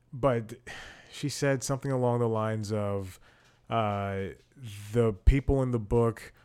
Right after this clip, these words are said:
are looking up to this executive as if he is, uh, you know, God, when it should have been, um, I'm ruining it, but, but it should have been, like, something else. Uh, it should have, anyway,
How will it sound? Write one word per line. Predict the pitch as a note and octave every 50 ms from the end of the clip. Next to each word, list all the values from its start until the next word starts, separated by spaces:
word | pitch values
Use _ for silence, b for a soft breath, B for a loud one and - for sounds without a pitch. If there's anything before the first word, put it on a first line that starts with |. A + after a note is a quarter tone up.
| b b -
are | A#2 A#2
looking | A2+ A#2 A2+ - B2 A#2+ A#2
up | A2+ A2 G2 -
to | - - A2+ A2 G#2+
this | G2 G2+ A#2 A2+ - -
executive | A#2 G2 F#2+ A2 G#2+ G2+ - A2 G#2 G#2 G2+ G2 F#2+
as | F#2 G#2 G#2 G#2+ G2 F#2 G#2+
if | G#2 G2+ F#2 - -
he | - A2 G#2+ G#2+ G#2 G#2 G2+ G2+ G2+ G2 b b b b b b b b _ -
is, | - A2+ A#2+ G#2+ G#2+ G#2 G#2 G#2+ G#2 G#2 G2+ G2 F#2 F#2 F2+ F#2 -
uh, | - G#2 G2+ F#2+ F#2+ F#2+ F#2 F#2 F#2 F2+ F2+ F2+ D#2 G1+ - _ _ _ _ -
you | A2+ A2+
know, | G#2 G2 F#2 F2+ F2+ F2+ F2+ E2+ - _ - _ _ _ _ _ _ _ _ -
God, | - A#2 G#2 G#2 G#2 G2+ G2 F#2+
when | G2+ G2+ G2 F#2+ F#2 F#2 - b b b b b b b
it | A#2+ A2+
should | - - - - B2+ B2
have | A#2 A#2 A2 G2+ F#2 -
been, | A#2 A2+ A2 G#2+ G#2 G#2 G2+ G2 G2 F#2 E2+ b b b b b b b b _ _ _
um, | - A#2 G#2 F#2+ F#2+ F#2+ F#2 F2+ F2+ F2+ F2 _ _ _ _ _ _ _ - -
I'm | C3 C3
ruining | C3 D3+ C3+ G#2+ G2 F#2+
it, | - - - -
but, | A#2 A2 C3 B2+ A#2
but | B2 B2 B2
it | A#2+ A2
should | - B2+ A#2
have | A2 G2
been, | A2+ G#2+ G#2 G2+ G2+
like, | G2 F#2 F2+
something | - G2+ F#2+ F2+ E2
else. | - - - B B B B B B B B B
Uh, | - A2+ G#2+ G#2+ G2+
it | A2+
should | A2 - C3 A#2+
have, | A2+ A2 G#2 F#2+ - - - - - - - - - - - - - - _ D3+
anyway, | D#3 C#3 A#2+ F2+ D2+ D2+